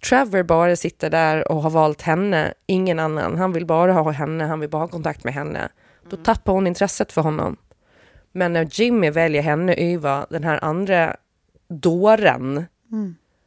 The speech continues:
Speaker 1: eh, vad hon nu hette, vad hette hon då? Jess.
Speaker 3: Jess.
Speaker 1: Jessica.
Speaker 3: Ja, men hon var inte så
Speaker 1: Då
Speaker 3: dåre, men ja. Mm.
Speaker 1: springer hon, jo, men nu, vi ska, jag kom-, jag kommer till det, för du kommer
Speaker 3: Ja.
Speaker 1: att ändra det. När, när jag får säga det jag har sagt kommer du ändra det.
Speaker 3: <laughs> Ja.
Speaker 1: Hon, hon,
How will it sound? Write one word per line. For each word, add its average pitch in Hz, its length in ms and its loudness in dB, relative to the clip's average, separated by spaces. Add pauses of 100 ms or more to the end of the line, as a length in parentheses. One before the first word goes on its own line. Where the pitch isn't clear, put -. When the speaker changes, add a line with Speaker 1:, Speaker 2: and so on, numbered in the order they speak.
(520)
Speaker 1:
eh, 143 480 -2
vad 165 200 0
hon 156 140 2
nu 156 80 0
hette, 151 300 -6
vad 160 100 -4
hette 170 200 -6
hon 175 240 0
då? - 200 -6 (420)
Jess. 180 380 2
Speaker 3:
Jess. 190 380 -2
Speaker 1:
Jessica. - 480 0 (200)
Speaker 3:
Ja, - 420 -4
men - 120 0
hon 240 100 -2
var 415 80 0
inte - 140 -8
så - 120 -4
Speaker 1:
Då 208 580 2
Speaker 3:
dåre, - 260 -8
men - 200 -10
ja. 214 340 -4
Mm. 240 240 -4 (300)
Speaker 1:
springer 226 520 0
hon, 196 120 0
jo, 320 160 0
men 392 200 2
nu, 392 60 2
vi 294 120 -2
ska, - 240 -2
jag 320 160 4
kom-, 311 200 -2
jag 330 120 -2
kommer 320 200 0
till 247 100 -4
det, 214 100 2
för 208 120 -10
du 254 140 -6
kommer 277 240 0
Speaker 3:
Ja. 185 60 6
Speaker 1:
att - 140 0
ändra 254 460 2 (140)
det. 190 340 -2
När, 226 160 2
när 247 140 2
jag 302 100 6
får 277 80 -2
säga 262 220 4
det 240 60 2
jag 208 80 4
har 208 40 2
sagt 208 280 -2
kommer 190 160 0
du 185 60 4
ändra 175 200 0
det. 139 120 2 (100)
Speaker 3:
<laughs> - 100 -14
Ja. 180 220 0 (260)
Speaker 1:
Hon, 294 180 2 (200)
hon, 302 480 2